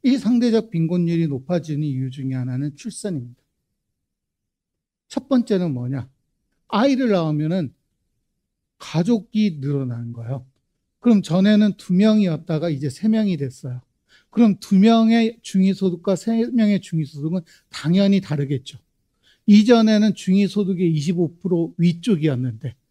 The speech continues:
세 명이 되니까 이십오 프로보다 낮아져 버리는 거예요. 이게 첫 번째 이유입니다. 두 번째는 소득이 줄어드는 거죠. 애를 낳기 전에는 부부가 같이 벌었는데, 애를 낳는 순간 엄마는 일단 최소한 몇 달간은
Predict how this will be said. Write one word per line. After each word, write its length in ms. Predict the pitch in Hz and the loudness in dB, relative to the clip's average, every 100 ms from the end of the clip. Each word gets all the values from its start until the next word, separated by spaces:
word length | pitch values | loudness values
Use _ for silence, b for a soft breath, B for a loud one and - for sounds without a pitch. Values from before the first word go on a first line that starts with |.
| b b | b b
세 220 | - - 262 | -12 4 6
명이 300 | 262 240 220 | 8 6 6
되니까 460 | 196 180 - 202 | 4 4 -2 -4
이십오 580 | 196 160 156 180 165 160 | -2 -2 -2 -2 -2 -4
프로보다 340 | - 160 151 | -4 -6 -4
낮아져 480 | 139 123 143 165 147 | -6 -6 -2 -2 -4
버리는 280 | 131 127 - - | -10 -14 -16 -20
거예요. 140 | _ _ _ _ _ | _ _ _ _ _
이게 200 | 302 240 | -2 0
첫 180 | - - | 0 -4
번째 320 | 233 180 - | -4 -4 -4
이유입니다. 400 | 139 120 117 _ _ _ _ _ _ | -10 -10 -16 _ _ _ _ _ _
두 140 | - 220 | -2 4
번째는 520 | 277 233 220 220 240 | 6 4 2 2 -2
소득이 480 | 240 269 285 247 233 | -4 -4 -2 0 0
줄어드는 480 | 233 175 127 123 131 | -2 -6 -6 -14 -18
거죠. 220 | _ _ _ _ _ _ _ _ _ _ _ | _ _ _ _ _ _ _ _ _ _ _
애를 300 | 320 269 262 | 6 6 8
낳기 280 | 220 185 208 | 4 2 -4
전에는 360 | 180 180 180 170 | -4 -2 -2 -6
부부가 360 | 156 160 170 | -10 -6 -6
같이 340 | 143 120 - 151 | -6 -10 -12 -12
벌었는데, 460 | 139 127 127 117 _ _ _ _ _ _ - | -10 -10 -10 -14 _ _ _ _ _ _ -2
애를 300 | 240 247 233 | 4 4 4
낳는 280 | 220 156 170 | 2 0 -2
순간 500 | - 165 160 180 202 _ - | -4 -6 -4 -6 -8 _ -2
엄마는 640 | 196 185 180 180 254 254 _ _ _ _ _ _ _ _ _ _ _ _ _ _ _ - | 2 2 2 2 0 -2 _ _ _ _ _ _ _ _ _ _ _ _ _ _ _ -4
일단 360 | 226 233 214 | -2 0 -2
최소한 640 | - 285 240 196 208 202 | -2 0 0 0 -2 -2
몇 220 | 156 160 165 | -2 -4 0
달간은 560 | 220 196 185 202 240 | 0 2 0 0 -4